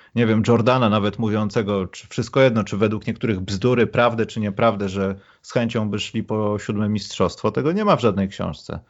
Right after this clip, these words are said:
Nie ma w żadnej książce Jordana, który płacze i w zasadzie z takiej agresywnej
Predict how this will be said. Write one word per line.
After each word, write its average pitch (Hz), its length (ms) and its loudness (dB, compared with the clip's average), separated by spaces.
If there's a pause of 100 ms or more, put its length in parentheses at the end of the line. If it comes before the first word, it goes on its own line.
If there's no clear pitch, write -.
(340)
Nie 135 120 2
ma 175 140 6
w - 100 -4
żadnej 127 340 2
książce 110 400 -4
Jordana, 113 380 2
który 113 220 -4
płacze 104 460 0
i 110 220 -6 (420)
w 107 40 -10
zasadzie 110 340 -4
z - 40 -14
takiej 117 280 -2
agresywnej 113 840 0